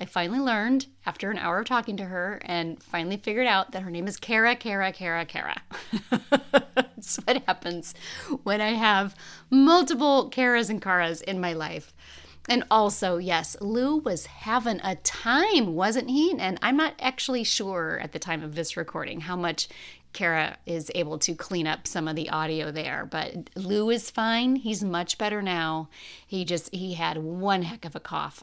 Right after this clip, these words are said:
all through that recording session. Of course he did. And he was fine, like, as soon as we were done. <laughs> I hope that the, what you've just heard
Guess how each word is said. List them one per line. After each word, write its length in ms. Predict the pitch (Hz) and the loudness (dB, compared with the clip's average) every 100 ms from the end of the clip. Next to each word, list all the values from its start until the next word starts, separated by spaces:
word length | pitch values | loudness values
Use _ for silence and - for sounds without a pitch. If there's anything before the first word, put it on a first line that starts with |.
| _ | _
all 220 | - 190 | -2 -2
through 480 | 185 165 160 160 151 _ - | -2 -8 -8 -8 -14 _ -6
that 180 | 160 - - _ - - - | -6 -6 -20 _ -20 -20 -6
recording 460 | 220 - 180 165 | -4 -2 -2 -2
session. 400 | 160 165 - - | -2 -2 -2 -4
Of 100 | - | -8
course 220 | 233 370 381 | 0 2 4
he 100 | 359 | 4
did. 320 | 196 - 175 - - _ _ | 4 0 -10 -20 -20 _ _
And 100 | 202 | 0
he 80 | 247 | 2
was 160 | 269 262 | 2 2
fine, 420 | 320 269 160 156 | 2 2 0 -4
like, 200 | 165 156 - | -6 -6 -6
as 100 | - | -6
soon 140 | 214 | -4
as 120 | 220 | -4
we 120 | 220 220 | -2 -2
were 100 | 247 | -2
done. 360 | 277 - 220 - - | -6 -2 -4 -4 4
<laughs> 260 | 311 233 - - - - - - - - | 6 6 2 -14 -16 -14 -14 -16 0 8
I 140 | 330 | 8
hope 520 | 277 - 339 508 - - - - - - | 6 4 6 6 4 -10 -10 -16 -20 4
that 220 | - - | 4 6
the, 320 | 240 233 196 _ _ | -2 -2 -4 _ _
what 180 | - 247 | -2 0
you've 160 | 240 180 | 0 0
just 240 | 226 - | 0 -2
heard 480 | - 180 160 208 | -4 -4 -2 -4